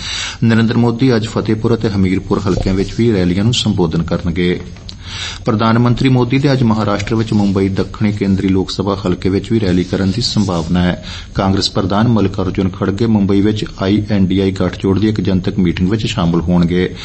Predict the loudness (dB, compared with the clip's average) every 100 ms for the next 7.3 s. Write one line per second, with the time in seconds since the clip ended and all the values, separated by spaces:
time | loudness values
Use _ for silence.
0 | -14 -8 -2 -2 0 0 2 2 2 2
1 | 2 0 -2 -2 0 0 -2 0 2 2
2 | 4 2 2 2 2 0 -2 -4 -4 -4
3 | -4 -2 -2 -4 -4 -6 -4 -4 -2 0
4 | 2 2 2 -2 -6 -6 -8 -2 0 0
5 | 0 0 0 -2 -2 -2 0 0 2 0
6 | 0 2 0 0 -4 -2 -2 -2 -2 0
7 | 0 0 0